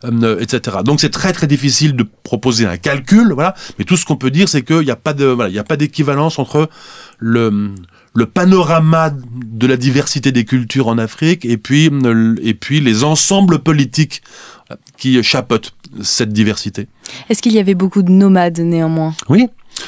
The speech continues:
Speaker 1: Absolument. Euh, il y avait, il y a des, il y avait des sociétés nomades et il y a toujours en Afrique des sociétés, euh, euh, nomades. Euh, il y a des sociétés exactement comme tout autour de la Méditerranée, des sociétés transhumantes,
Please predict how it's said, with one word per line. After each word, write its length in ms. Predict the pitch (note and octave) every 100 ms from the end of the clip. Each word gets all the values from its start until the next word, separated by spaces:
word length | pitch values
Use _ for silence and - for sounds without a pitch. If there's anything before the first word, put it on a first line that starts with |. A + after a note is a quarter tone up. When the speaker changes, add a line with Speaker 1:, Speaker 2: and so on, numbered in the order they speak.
| - -
Speaker 1:
Absolument. 540 | A2 - D3 D#3+ C4 -
Euh, 920 | C3+ B2+ A2+ A2 G#2+ A2+ A2 G#2+ G#2
il 100 | G#2
y 100 | G#2+
avait, 260 | C3 D3 D3 F#2+
il 180 | A2
y 80 | A2
a 80 | F3+
des, 100 | D#3+
il 80 | C3
y 80 | D#3
avait 220 | E3+ E3
des 100 | C3
sociétés 400 | B2+ - A2+ G2+
nomades 360 | G2 A2+ F3
et 40 | D3+
il 60 |
y 80 | A#2
a 40 | A2+
toujours 460 | F3 D#3+ G3 A3+
en 100 | C#3+
Afrique 300 | A#2+ - C#3+
des 80 | A2
sociétés, 600 | - G#2+ - G#2 B2+ B2+ G2+ G#2
euh, 160 | E2+ E2+
euh, 220 | F#2 F2+ F#2
nomades. 460 | G#2 A2+ D3+ A3 - - - - - - -
Euh, 120 | G2
il 60 | G#2+
y 40 |
a 40 |
des 100 | C#3
sociétés 640 | C#3+ C#3+ - C3 - C#3 C#3 A2
exactement 580 | G#2 G2+ C3 - C3 C#3+
comme 280 | C#3+ B2+ A#2+
tout 180 | C3+ B2+
autour 260 | A#2 C3
de 40 | A#2
la 60 |
Méditerranée, 580 | G#2+ A2 G#2+ A#2+ A2+ C3
des 80 | A#2
sociétés 380 | G#2+ - A2 A2
transhumantes, 800 | - A#2+ G#2+ A2+ A#2+ - -